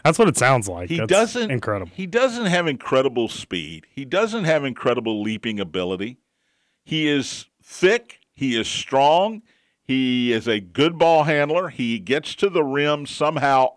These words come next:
Speaker 2: anytime he wants to. Um, he uses his lower body. He uses his upper body to get separation when he posts guys up. He'll hit a three. He misses free throws.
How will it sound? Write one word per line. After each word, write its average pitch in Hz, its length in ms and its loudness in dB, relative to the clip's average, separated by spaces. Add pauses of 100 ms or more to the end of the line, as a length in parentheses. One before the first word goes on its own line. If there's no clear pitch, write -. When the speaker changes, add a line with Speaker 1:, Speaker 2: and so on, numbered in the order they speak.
(100)
Speaker 2:
anytime 151 540 -2
he 143 100 -4
wants 117 360 -4
to. 98 300 -10 (840)
Um, 113 580 2
he 117 120 -4
uses 147 600 0
his 135 320 -2
lower 160 380 4
body. 147 460 2
He 123 100 -4
uses 131 480 -2
his 131 220 -4
upper 151 300 2
body 127 420 0
to 123 120 -8
get 101 180 -2
separation 135 880 -2
when 113 100 -6
he 110 80 -4
posts 135 380 -2
guys 127 380 0
up. 92 260 -4 (600)
He'll 135 160 4
hit 160 180 6
a 185 60 4
three. 127 500 0 (320)
He 208 160 -2
misses 240 540 2
free 220 300 0
throws. 139 760 2